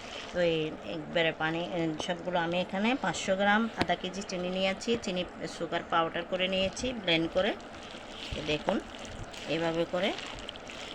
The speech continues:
একসাথে দেওয়া যাবে না, জ-, দলা পাকে যাবে, সেজন্য এখন আমি আস্তে আস্তে, আস্তে আস্তে সবগুলো ইয়া, আমের আচারকে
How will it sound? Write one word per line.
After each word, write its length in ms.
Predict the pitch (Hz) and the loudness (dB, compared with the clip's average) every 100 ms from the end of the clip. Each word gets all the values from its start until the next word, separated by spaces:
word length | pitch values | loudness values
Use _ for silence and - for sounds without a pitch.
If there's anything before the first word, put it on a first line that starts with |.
| - - - - - - - - - - - - - - - - | -10 -10 -10 -10 -10 -6 -6 -6 -6 -4 -4 -8 -10 -8 -8 -2
একসাথে 440 | 180 - - 202 185 | -2 0 -2 4 6
দেওয়া 260 | 190 185 | 8 8
যাবে 240 | 156 147 147 | 6 4 4
না, 120 | 165 226 240 175 | 2 0 2 4
জ-, 220 | 175 165 | 2 4
দলা 200 | 165 151 | 2 2
পাকে 280 | 151 147 143 | 0 -2 0
যাবে, 220 | 147 147 | 0 0
সেজন্য 480 | - 170 190 202 415 - - - - 165 | -2 0 0 0 -2 -4 -12 -12 -10 -6
এখন 220 | 170 160 | -2 0
আমি 180 | 156 160 | 2 0
আস্তে 260 | 151 - | 0 -2
আস্তে, 240 | 160 - 165 | -2 -2 -4
আস্তে 260 | 147 - | -2 -2
আস্তে 340 | 175 - 320 427 - - - - | -2 0 -2 -2 -6 -12 -10 -2
সবগুলো 440 | 170 151 160 180 311 392 - - - - - - - - - - | -2 0 0 2 2 0 2 2 2 -8 -8 -6 -6 -8 -10 -4
ইয়া, 320 | 180 156 151 160 156 156 147 - - - - | 0 2 2 0 0 0 0 -6 -8 -6 -2
আমের 340 | 165 156 147 147 151 - - - - | 2 4 2 0 -6 -8 -10 -8 -6
আচারকে 580 | 156 160 - - 294 | -2 -2 0 2 2